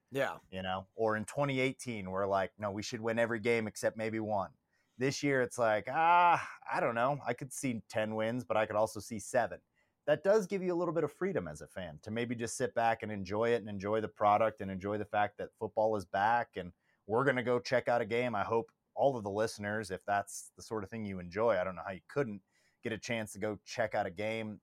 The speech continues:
Speaker 2: If you haven't been to one at the Big House, it is, I've been to a lot of stadiums. That is a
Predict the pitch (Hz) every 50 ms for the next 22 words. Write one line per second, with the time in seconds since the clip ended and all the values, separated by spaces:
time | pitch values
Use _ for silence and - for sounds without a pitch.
0 | _ _ 95 87 - 95 101 120 120 117 107 113 117 113 110 110 110 107 98 -
1 | 82 107 107 110 98 101 104 101 101 98 - - - - 110 104 107 104 104 98
2 | 98 90 - - - - _ _ _ _ _ _ _ _ - 135 156 165 127 107
3 | 104 113 120 - - - - 123 120 120 107 104 104 98 92 90 120 127 127 110
4 | 95 101 101 95